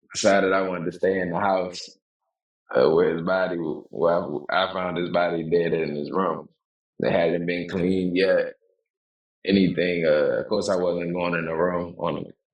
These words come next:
I would actually go to the door and look in there sometimes, but, but I wouldn't just be in there 'cause it was dangerous to be in there. But I had my studio stuff in the room, and, you know, I was just creating,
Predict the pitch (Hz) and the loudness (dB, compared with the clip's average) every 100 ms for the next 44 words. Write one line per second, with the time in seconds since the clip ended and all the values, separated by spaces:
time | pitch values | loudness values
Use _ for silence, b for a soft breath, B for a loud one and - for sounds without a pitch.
0 | _ - 85 90 82 90 90 - 76 85 | _ 0 2 2 0 0 -2 -4 -2 -2
1 | 85 78 80 82 80 73 87 - 71 76 | 0 0 2 2 2 2 0 0 -4 -4
2 | 76 71 71 67 64 64 76 - B B | -6 -4 -2 -2 -2 0 0 0 B B
3 | B B - 90 92 87 76 - - 67 | B B 0 2 2 0 -2 -6 -4 -2
4 | 67 62 57 57 60 55 50 - 67 71 | 0 0 -2 -2 -2 -2 -4 -6 -2 -2
5 | 67 - - 62 80 78 50 50 50 52 | -2 -4 -4 -2 0 -2 -2 -4 0 0
6 | - - _ _ _ _ _ - 101 98 | 0 -4 _ _ _ _ _ -4 0 2
7 | 90 87 - 101 98 95 95 92 92 82 | 2 2 0 2 4 4 2 0 0 -2
8 | 78 95 113 107 104 - _ _ _ _ | 0 0 0 -2 -6 -12 _ _ _ _
9 | - 82 80 80 95 71 90 90 87 - | -6 0 4 4 4 2 -2 -2 -6 -2
10 | 101 98 101 76 90 80 | 0 2 0 -2 -4 -8